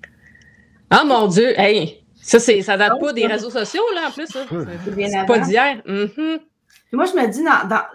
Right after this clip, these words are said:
Speaker 2: il y a l'enfant petit, mais il y a l'enfant vieillissant. Puis moi, c'est ce que j'ai aimé dans le livre de Catherine de Dijon. Moi, mes, mes filles sont très vieilles. C'est, c'est, ça n'existait pas à l'époque, les médias sociaux. Puis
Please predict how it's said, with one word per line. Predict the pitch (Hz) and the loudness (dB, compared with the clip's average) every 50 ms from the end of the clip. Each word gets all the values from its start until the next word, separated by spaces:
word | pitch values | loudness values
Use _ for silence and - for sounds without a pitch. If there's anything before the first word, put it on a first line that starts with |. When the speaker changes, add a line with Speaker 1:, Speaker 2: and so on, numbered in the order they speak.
| 202 - | -10 -8
Speaker 2:
il | 240 220 214 | -6 -2 0
y | 233 | 0
a | 233 | 2
l'enfant | 226 220 208 208 226 214 - - 254 262 339 392 381 - _ | 4 4 4 4 2 0 -2 -4 -4 -2 -2 -4 -8 -8 _
petit, | 254 226 226 - - - 302 370 392 | -4 -4 -4 -6 -10 -8 -6 -6 -4
mais | 330 220 202 | -2 -2 -2
il | 208 | -2
y | |
a | |
l'enfant | 214 220 214 214 - 262 262 247 | 0 -2 -2 -2 -2 -4 -4 -4
vieillissant. | 208 233 226 220 220 214 - - 262 - 294 | -2 -2 -2 -2 -2 -6 -8 -10 -10 -10 -8
Puis | - | -8
moi, | 240 247 | -8 -8
c'est | 254 254 233 | -8 -10 -12
ce | 214 - | -10 -4
que | 247 233 | -2 -2
j'ai | 220 226 233 | 0 0 -2
aimé | 220 214 226 240 | -2 -2 -6 -4
dans | 302 269 233 | -2 -4 -2
le | 208 | -2
livre | 214 220 196 | -6 -6 -8
de | 214 | -10
Catherine | 202 - 185 185 - 214 220 | -12 -12 -14 -14 -10 -10 -8
de | 214 208 | -8 -8
Dijon. | 196 180 185 185 202 226 269 262 _ _ _ - - _ _ _ _ | -8 -10 -10 -12 -12 -12 -14 -16 _ _ _ -20 -20 _ _ _ _
Moi, | 220 254 285 | -4 -2 0
mes, | 302 285 294 - | 2 0 0 0
mes | 247 240 240 | -2 -2 -2
filles | 233 - 277 285 254 | -2 -4 -6 -6 -4
sont | 254 214 202 202 196 | -2 -2 -2 -2 -4
très | - - 190 190 | -6 -6 -6 -4
vieilles. | 190 254 269 262 233 226 202 196 | -2 -2 0 0 -2 -2 -4 -8
C'est, | 185 - - 208 202 196 202 196 185 | -8 -8 -8 -6 -6 -4 -6 -6 -8
c'est, | 185 - 185 | -10 -12 -14
ça | 175 - 190 | -12 -10 -10
n'existait | 196 185 - - 269 254 | -10 -10 -8 -8 -8 -6
pas | 262 277 233 | -4 -2 -2
à | 196 190 | -2 -4
l'époque, | 190 190 - 190 185 - | -6 -8 -8 -10 -10 -10
les | 180 170 | -14 -16
médias | 175 180 175 190 | -16 -14 -14 -16
sociaux. | 185 - 190 185 - 226 220 214 _ _ - - _ _ _ | -16 -16 -16 -18 -14 -16 -16 -18 _ _ -20 -20 _ _ _
Puis | - 254 262 - | -12 -10 -10 -12